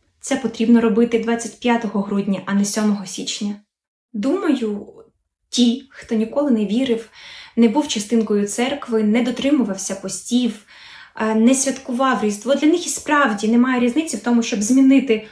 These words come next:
один вихідний на інший, одну дату на іншу. Більше того, на мою особисту думку, здається, що саме керівництво нашої держави з числа таких людей, які не розуміють християн, не розуміють православні традиції,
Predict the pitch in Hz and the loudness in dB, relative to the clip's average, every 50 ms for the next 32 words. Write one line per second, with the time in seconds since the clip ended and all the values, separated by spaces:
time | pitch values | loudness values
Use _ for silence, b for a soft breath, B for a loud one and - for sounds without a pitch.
0 | B B B - 240 214 254 311 349 339 330 311 - - 226 240 247 269 269 254 | B B B 2 2 4 6 4 4 4 0 -2 -4 2 4 4 6 6 4 0
1 | - - - - _ - - 220 208 202 220 233 285 320 311 - - - 285 269 | -2 -6 -12 -16 _ -6 -4 -4 -4 -2 0 2 4 4 4 2 0 -2 -4 -6
2 | - B B B B B - 233 214 240 277 311 302 240 240 233 233 233 - 208 | -6 B B B B B 0 4 4 6 6 6 4 4 4 2 0 0 -2 -2
3 | 208 220 208 - 226 247 294 302 - - - 240 233 233 233 B B B B B | -2 -2 -2 -2 0 2 2 2 2 0 -2 -2 -4 -4 -6 B B B B B
4 | B B B B B B - 208 202 196 320 320 - - 269 - - 233 233 269 | B B B B B B -8 -4 0 2 2 2 0 -2 -4 -4 -2 0 2 2
5 | 294 294 254 240 220 202 214 220 - - 233 233 285 _ _ _ _ _ _ _ | 2 2 0 0 0 -2 -4 -10 -12 -16 -16 -16 -16 _ _ _ _ _ _ _
6 | _ _ - 214 240 254 269 302 320 320 339 320 320 - 285 247 240 262 - - | _ _ -2 0 2 4 4 4 4 4 0 0 -2 -2 -2 -4 -4 -4 -2 -2
7 | 233 214 254 277 320 311 277 262 208 240 240 247 233 233 220 220 - - - 233 | -2 0 0 0 0 0 -2 0 2 2 2 2 2 -2 -4 -4 -4 -4 -6 -6
8 | 220 - 254 247 240 233 240 233 233 233 240 - - 247 233 240 233 233 - 233 | -6 -2 2 4 4 4 4 4 2 2 2 0 0 0 2 2 2 0 -2 -2
9 | 202 226 208 240 262 269 254 240 - - 226 - 240 233 233 233 - 226 - - | -2 -2 -2 0 0 0 0 -2 -4 -6 -6 -8 -8 -8 -8 -8 -8 -8 -4 -2
10 | 226 220 - 196 190 185 202 B B B B B B B B 208 208 - - 233 | -2 -2 -2 -2 -4 -4 -6 B B B B B B B B -6 -6 -2 0 2
11 | 240 208 - - 226 233 240 269 262 220 220 233 226 208 - - - 202 - - | 2 2 0 0 0 2 2 2 2 2 2 2 0 0 -2 -8 -10 -10 -8 -6
12 | 220 208 214 214 233 262 262 240 - - 202 233 240 240 233 226 247 262 269 254 | -4 -2 0 0 0 0 -2 -2 -2 0 2 2 2 2 2 2 2 2 2 0
13 | - - 202 190 202 - - 214 214 214 202 208 208 208 208 240 262 - - 247 | 0 -4 -6 -6 -6 -6 -4 -2 -2 -2 -2 -2 -4 -2 -2 -2 -2 -4 -4 -2
14 | 233 220 226 | -2 -2 -2